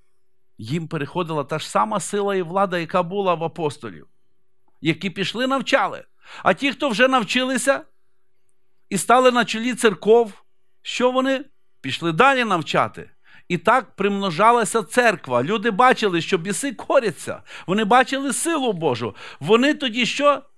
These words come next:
Вірили в свідоцтво, що Ісус є Христос. Як повірити, що Ісус є Христос, якщо нічого не діється? Чому маса сьогодні буддистів, мусульман,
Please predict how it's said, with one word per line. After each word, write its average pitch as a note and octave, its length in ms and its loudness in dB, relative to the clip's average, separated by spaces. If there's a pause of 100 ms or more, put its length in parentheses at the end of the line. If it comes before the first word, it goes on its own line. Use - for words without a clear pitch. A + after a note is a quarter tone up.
(220)
Вірили A3+ 540 4
в F3+ 60 2
свідоцтво, A#3 720 0
що A#3 160 -4
Ісус F#3+ 520 -4
є G#3 260 2
Христос. B3+ 760 -2 (720)
Як C4 300 2
повірити, A#3 540 0
що G#3+ 160 -2
Ісус G#3 440 -4
є G3 220 2
Христос, A#3 680 0 (340)
якщо A#3 280 0
нічого C4+ 440 4
не C4 120 0
діється? G#3 440 0
Чому D4 380 2
маса A#3 460 2
сьогодні G3 540 2
буддистів, G3+ 640 -2
мусульман, A3 720 0